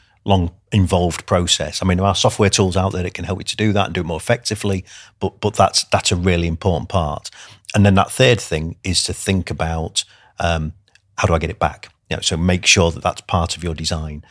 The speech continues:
you know, because don't, you know, we, we talked on a previous episode about I've put everything in the cloud, so isn't everything just taken care of for, for me?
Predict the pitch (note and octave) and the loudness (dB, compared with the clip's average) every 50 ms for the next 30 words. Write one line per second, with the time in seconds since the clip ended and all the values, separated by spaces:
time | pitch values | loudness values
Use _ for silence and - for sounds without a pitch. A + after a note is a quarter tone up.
0 | _ - _ _ - E2 D#2 D#2+ F2+ - G2 - - G#2+ G#2 G2+ G2+ - _ _ | _ -20 _ _ -4 -4 -4 -4 -4 -4 -4 2 4 4 4 4 2 -4 _ _
1 | - - - - A2 G2+ E2+ F2+ F2+ F2 F#2+ F#2 - - G2+ F#2 - F#2+ F#2 - | -18 -16 -12 -8 -6 -4 -4 -4 -4 -4 -2 -2 2 2 2 2 0 -2 -4 0
2 | - G2 F#2 D#2+ E2+ - - F2 - - - - F#2 E2+ E2 C#2+ D2 - E2+ E2 | 0 0 0 0 0 -2 -2 -2 -4 -6 -4 -2 -2 -2 -2 -4 -4 -4 -4 -4
3 | F2+ - - - - - _ _ F2+ F2+ - - - A2 - - G2+ D#2 F2+ - | -4 -6 -8 -14 -20 -20 _ _ -2 -2 -2 0 0 0 2 2 0 0 0 -2
4 | F2+ F2+ F2 E2 E2 - - - F#2+ F2 E2+ D#2+ D#2+ E2 - - F2 E2+ E2+ E2 | -2 -2 -2 -4 -4 -6 -4 -2 -2 0 0 -2 -6 -6 -6 -4 -4 -4 -4 -6
5 | - _ _ _ _ _ - A2 F#2+ F#2 F2 F2+ E2+ - F2+ - F2+ E2+ E2 E2 | -10 _ _ _ _ _ -2 0 0 2 2 2 2 0 0 -2 -2 0 0 -2
6 | - - G2+ F2+ F#2 - F#2 D#2+ - G#2 F#2+ G2 G2 F#2 F#2 - - G2+ G2 G2+ | -2 -2 -2 -2 -2 -4 -8 -4 -2 0 0 2 2 0 -2 -2 -2 -2 -2 -2
7 | G2+ - - - A2 G#2 G2+ G#2+ B2 C3+ | -4 -8 -2 0 2 2 2 2 0 -2